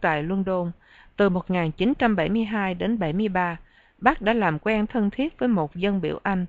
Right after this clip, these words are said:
thuộc đảng bảo thủ. Cuối một nghìn chín trăm bảy mươi bốn, dân biểu này dự định đi Bắc Kinh thăm viếng cùng với một phái đoàn Quốc hội Anh.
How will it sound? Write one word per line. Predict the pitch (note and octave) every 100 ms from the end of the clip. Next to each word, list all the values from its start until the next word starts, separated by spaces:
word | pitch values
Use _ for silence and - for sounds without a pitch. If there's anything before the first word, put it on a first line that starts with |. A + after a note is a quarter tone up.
| - _ -
thuộc | - G3 D#3+
đảng | D#3+ G3+
bảo | F3+ D#3+
thủ. | - E3 D3 G3 _ _ _ _ _
Cuối | A3 B3
một | F4+ A3+
nghìn | F#3 E3+
chín | D3+ G#3
trăm | C4 A3 G3
bảy | D#3+
mươi | G#3
bốn, | F3+ F3+ G#3 F4 _ _ _
dân | G3 A#3+ A3
biểu | F3+
này | B3 G#3 D#3+
dự | D#3+
định | D#3+ E3 D3 E3
đi | G3
Bắc | A#3+ -
Kinh | G#3 F#3 F3+
thăm | G#3+ F#3+
viếng | F#3 F#3 C#4 - _ - -
cùng | G3 F#3+
với | C4+
một | B3 D#3+
phái | B3
đoàn | A#3+ F3+ D3+
Quốc | - B3+
hội | - D#3+ -
Anh. | G3 F3+